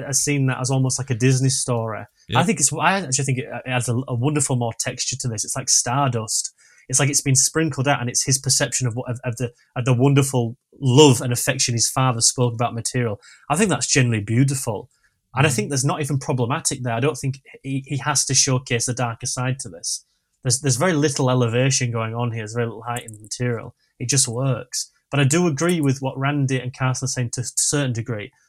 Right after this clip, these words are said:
Speaker 1: There's a lot here. There's a lot of spirals. There's a lot of dynamics. You've got, um, a menage a trois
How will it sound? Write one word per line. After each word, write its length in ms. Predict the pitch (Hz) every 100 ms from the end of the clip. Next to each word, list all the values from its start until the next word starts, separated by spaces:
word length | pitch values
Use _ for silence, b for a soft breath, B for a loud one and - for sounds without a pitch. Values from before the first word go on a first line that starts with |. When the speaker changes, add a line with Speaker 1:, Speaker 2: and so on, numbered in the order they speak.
| _ _ _ _ _ 131
Speaker 1:
There's 200 | 143 131
a 80 |
lot 360 | 123 131 143 -
here. 400 | 151 143 113 107 _ _ _
There's 140 | 127 131
a 40 |
lot 200 | 127 156
of 80 | 135
spirals. 960 | - - 139 135 131 127 127 123 - - b b
There's 120 | 131
a 80 | 120
lot 280 | 120 143 139
of 80 | 127
dynamics. 600 | 139 123 123 123 123 -
You've 120 | 120
got, 260 | 127 123 120
um, 220 | 113 -
a 60 | 123
menage 300 | 143 139 135
a 60 |
trois 420 | 131 - 131 127